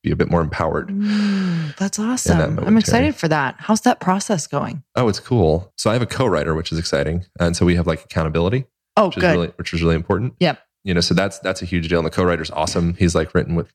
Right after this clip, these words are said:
Speaker 1: like, Laird Hamilton and I don't know if you
Speaker 2: Oh,
Speaker 1: know
Speaker 2: cool.
Speaker 1: Kelly Starrett. He's, like, uh,
Speaker 2: Mm-mm.
Speaker 1: he's in that world. He's, like, a big deal, like, self-care movement, all that
Speaker 2: Okay.
Speaker 1: stuff. So that's really fun.
Speaker 2: Yeah.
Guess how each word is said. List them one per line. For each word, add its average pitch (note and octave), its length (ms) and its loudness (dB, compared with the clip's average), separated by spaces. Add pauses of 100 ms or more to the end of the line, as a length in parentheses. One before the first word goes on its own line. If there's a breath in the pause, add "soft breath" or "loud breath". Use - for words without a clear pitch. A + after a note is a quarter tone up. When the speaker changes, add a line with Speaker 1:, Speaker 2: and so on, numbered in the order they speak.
Speaker 1:
like, D#2+ 240 0
Laird C#3 260 2
Hamilton F#2 540 2
and D#2+ 260 0 (160)
I F2 60 0
don't E2+ 100 4
know E2+ 60 0
if - 40 0
you - 40 2
Speaker 2:
Oh, E2+ 60 4
Speaker 1:
know D#2+ 40 0
Speaker 2:
cool. A3 140 0
Speaker 1:
Kelly F2 180 2
Starrett. D#2+ 500 0
He's, F2 240 -4
like, D#2+ 160 -4
uh, - 280 0
Speaker 2:
Mm-mm. D#3 280 -2
Speaker 1:
he's G2 280 0
in G2 160 2
that F2+ 200 0
world. D#2+ 240 0
He's, D#2+ 140 -6
like, D#2 120 -4
a D#2 40 -6
big D#2 160 -6
deal, D#2 260 -4 (440 loud breath)
like, D#2+ 140 0
self-care D#2+ 460 0
movement, D#2+ 380 0
all D2 140 -4
that F2 80 4
Speaker 2:
Okay. E3+ 100 0
Speaker 1:
stuff. E3 220 -6 (420 loud breath)
So A#2 100 -2
that's A2+ 140 0
really A2 140 6
fun. G2+ 300 0 (120)
Speaker 2:
Yeah. F#3 300 2